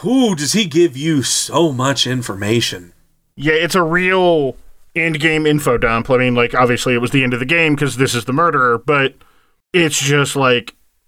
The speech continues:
Speaker 2: there's so much in this <laughs> one conversation.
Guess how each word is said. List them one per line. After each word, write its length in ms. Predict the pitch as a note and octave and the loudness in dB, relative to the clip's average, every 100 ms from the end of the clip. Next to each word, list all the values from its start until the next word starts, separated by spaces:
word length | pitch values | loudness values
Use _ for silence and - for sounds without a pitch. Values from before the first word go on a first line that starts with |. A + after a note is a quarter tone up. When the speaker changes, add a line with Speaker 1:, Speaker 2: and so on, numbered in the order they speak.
| _ | _
Speaker 2:
there's 240 | E3 E3+ - | 0 0 2
so 400 | - - E3 C#3+ | 0 0 2 4
much 300 | C#3 B2 C3+ | 2 0 0
in 80 | B2+ | 0
this 140 | A#2+ | 2
<laughs> 120 | E3 | 2
one 100 | D#3 C#3+ | 2 2
conversation. 720 | C#3 A2+ A2 A#2 G2+ - | -2 -2 -2 0 0 -2